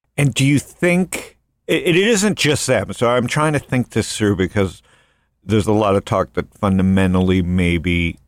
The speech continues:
things have changed to Shopify, but I don't know even what that means. So I'm talking to the source here who,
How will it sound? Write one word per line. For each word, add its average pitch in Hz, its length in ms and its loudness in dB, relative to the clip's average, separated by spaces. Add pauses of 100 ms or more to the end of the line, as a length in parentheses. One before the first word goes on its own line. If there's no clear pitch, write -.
(160)
things 87 280 -2
have 90 140 -4
changed 90 360 -2
to 82 60 -6
Shopify, 82 640 -4
but 90 160 -2
I 95 80 0
don't 95 180 0
know 92 220 2
even 90 280 0
what 87 180 -2
that 85 160 -2
means. 95 320 0
So 90 80 0
I'm 87 100 0
talking 87 380 -4
to - 140 -8
the 80 100 -4
source 107 420 -2
here 87 200 0
who, 87 180 0